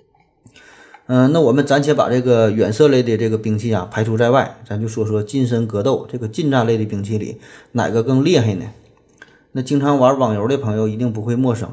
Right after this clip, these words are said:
那说到兵器的使用，无非呢就是看这个操纵它使用的需要的这个力气、这个技巧以及呢它的杀伤力。所以在看似众多的兵器之中吧，我们呢也可以划分为几大类，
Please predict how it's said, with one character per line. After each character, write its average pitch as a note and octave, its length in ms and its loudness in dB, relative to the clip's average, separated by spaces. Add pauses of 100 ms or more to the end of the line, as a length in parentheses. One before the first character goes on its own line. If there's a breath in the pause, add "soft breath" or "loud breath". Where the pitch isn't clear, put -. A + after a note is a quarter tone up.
那 B2 80 -4
说 A#2+ 160 -4
到 C3 120 0
兵 B2 220 -2
器 C3 160 -4
的 B2 160 0
使 G2 220 -6
用， B2 260 -2 (440 loud breath)
无 C3+ 120 -2
非 C3+ 180 2
呢 A2 120 2
就 A2 100 -2
是 A2 140 -2
看 A#2 300 -2
这 G#2 120 -4
个 F2+ 180 -6
操 G#2+ 240 -4
纵 A#2 160 -2
它 G#2+ 160 0
使 G#2+ 200 -8
用 G#2+ 180 -4
的 G2+ 200 -6
需 - 180 -10
要 A2+ 160 0
的 G#2+ 80 0
这 G#2+ 100 -4
个 G#2 80 -4
力 C3 220 -2
气、 - 280 -12 (240 soft breath)
这 - 80 -14
个 G2+ 120 -10
技 C3+ 240 -4
巧 - 340 -6
以 G#2 100 -14
及 G2+ 180 -8
呢 G2+ 140 -6
它 F#2 200 -8
的 G2 80 -6 (180)
杀 A2 180 0
伤 G#2+ 220 0
力。 - 180 -6 (560 loud breath)
所 D3+ 200 2
以 A#3+ 80 2
在 C#3 120 0
看 F3 360 2
似 C#3 260 -2
众 C#3+ 240 0
多 A2+ 160 2
的 A2 140 2
兵 A2+ 260 -2
器 B2+ 180 -2
之 A#2+ 140 -4
中 G#2 180 -4
吧， F2 260 -10 (140)
我 F#2+ 140 -10
们 G#2+ 160 -2
呢 A#2 80 -4
也 F#2 80 -4
可 - 140 -6
以 A#2 80 -2
划 B2+ 200 0
分 A2+ 200 -4
为 G#2+ 200 -6 (380 loud breath)
几 G#2+ 140 -4
大 C3 160 4
类， D#3 240 2